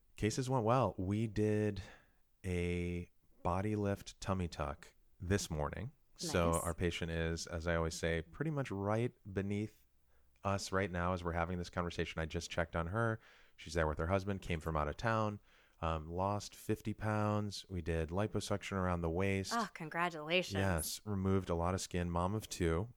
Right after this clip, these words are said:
Speaker 1: which is, um, pretty common. Pr-, mo-, most all of our tummy tucks are moms. And, you know,
Speaker 2: Yeah.
Speaker 1: you can have a tummy tuck if you've lost a lot of weight,
Speaker 2: Yeah.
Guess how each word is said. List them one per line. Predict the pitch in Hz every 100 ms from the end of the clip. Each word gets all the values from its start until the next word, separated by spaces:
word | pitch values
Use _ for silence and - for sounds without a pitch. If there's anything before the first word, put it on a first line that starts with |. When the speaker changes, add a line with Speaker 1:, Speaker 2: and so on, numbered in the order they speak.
| -
Speaker 1:
which | 90 82 87
is, | 82 80 - -
um, | 90 82 82 87 -
pretty | 135
common. | 147 92 87 87
Pr-, | - -
mo-, | 104 101 101 -
most | 101 101 101 -
all | 98 92 92
of | 85
our | 85
tummy | - 82
tucks | 82 82 82 - - - - -
are | 82 80 78 80 - - - _ _
moms. | 117 85 82 107
And, | 110 135 -
you | 185
know, | 117
Speaker 2:
Yeah. | 101
Speaker 1:
you | 135
can | 117 107 110
have | 117 107
a |
tummy | 95 98 92
tuck | 92
if | 87
you've | 90 82
lost | 82 80 -
a | 82
lot | 78 78
of |
weight, | 78 80 80 80 80
Speaker 2:
Yeah. | 156